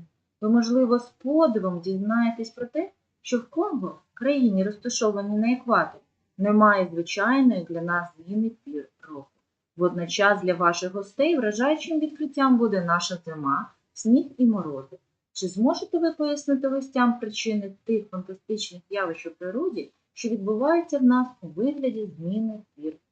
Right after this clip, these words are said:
року? Для цього проведемо невеликий експеримент. Поставимо глобус поблизу включеної лампи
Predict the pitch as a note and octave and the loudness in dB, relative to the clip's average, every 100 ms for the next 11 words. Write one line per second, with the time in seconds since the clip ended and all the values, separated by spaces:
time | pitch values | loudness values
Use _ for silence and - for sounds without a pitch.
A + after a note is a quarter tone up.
0 | - D3 C3 B2+ _ _ _ _ _ - | -20 -14 -14 -14 _ _ _ _ _ -20
1 | _ _ _ _ _ _ _ _ _ _ | _ _ _ _ _ _ _ _ _ _
2 | _ _ _ - F3 F3+ F#4 D4+ - F3+ | _ _ _ -6 -4 2 2 2 0 0
3 | F3+ B3 D4 B3+ F#3 E3+ E3+ F#3+ F3 - | 2 4 6 6 4 2 0 -2 -6 -6
4 | F#3 F#3+ D#3+ - _ _ _ _ _ G#3+ | -6 -6 -10 -16 _ _ _ _ _ -6
5 | G#3+ F#4+ E4 A3+ F#3 F3+ E3+ E3 - _ | 0 2 6 6 4 0 0 -2 -10 _
6 | _ _ G#3 F#3 G#3 G#3 G#3 G3+ A3 G#3+ | _ _ -4 4 6 6 2 -6 -6 -6
7 | A3+ G#3+ G#3 G#3 G3+ G3+ | -4 -2 0 0 -2 -4